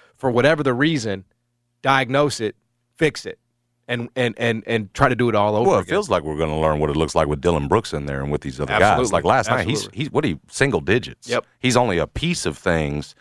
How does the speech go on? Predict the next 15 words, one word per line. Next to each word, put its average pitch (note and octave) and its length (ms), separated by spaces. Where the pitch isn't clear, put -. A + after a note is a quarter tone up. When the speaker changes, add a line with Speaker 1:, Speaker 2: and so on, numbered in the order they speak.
Speaker 1:
Yep. A#2+ 120
Speaker 2:
and F#2+ 100
that C#3 180
goes A#2 260
counter, F2+ 600
you A2 100
know, G2 120
to, F#2+ 260
to G#2+ 100
what A2 240
you're G2 80
trying G#2 360
to F2 60
do G2+ 420
individually. F#2 920